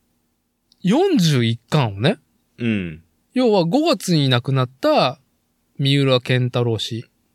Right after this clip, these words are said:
Speaker 2: うん。
Speaker 1: 五十四歳でね、惜しくも若くして亡くなられた作者
Speaker 2: うん。うんうん。
Speaker 1: の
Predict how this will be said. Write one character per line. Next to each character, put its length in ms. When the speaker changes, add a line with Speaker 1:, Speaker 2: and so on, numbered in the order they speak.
Speaker 2:
う 80
ん。 20
Speaker 1:
五 120
十 180
四 240
歳 260
で 80
ね、 100
惜 140
し 100
く 120
も 200
若 280
く 100
し 120
て 340
亡 160
く 80
な 160
ら 140
れ 120
た 360
作 240
者 300
Speaker 2:
う 60
ん。 20
う 40
ん 420
う 60
ん。 80
Speaker 1:
の 120